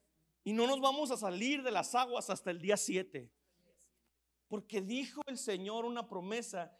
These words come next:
y Él la va a cumplir". Vienen personas deshechas, sus matrimonios deshechos.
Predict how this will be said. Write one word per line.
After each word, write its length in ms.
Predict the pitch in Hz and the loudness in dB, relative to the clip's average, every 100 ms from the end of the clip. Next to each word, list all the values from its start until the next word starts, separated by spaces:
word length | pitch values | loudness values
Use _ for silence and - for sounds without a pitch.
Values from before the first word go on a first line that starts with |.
| _ | _
y 220 | 175 165 | -10 -4
Él 100 | 190 | -2
la 100 | 196 | -2
va 140 | 180 170 | -2 -4
a 80 | - | -6
cumplir". 600 | 175 151 - 165 139 - _ _ _ _ _ _ _ _ _ _ _ _ _ _ _ _ _ _ _ _ | -14 -14 -12 -10 -10 -16 _ _ _ _ _ _ _ _ _ _ _ _ _ _ _ _ _ _ _ _
Vienen 340 | 160 226 269 | 0 2 2
personas 440 | 233 180 196 247 226 | -2 -4 -4 -4 0
deshechas, 580 | 196 - 233 226 214 | 0 2 0 -2 -8
sus 100 | 185 | -12
matrimonios 540 | 185 175 170 165 196 196 | -8 -2 0 0 -2 -6
deshechos. 600 | 170 214 220 - 147 | -6 -6 -6 -8 -14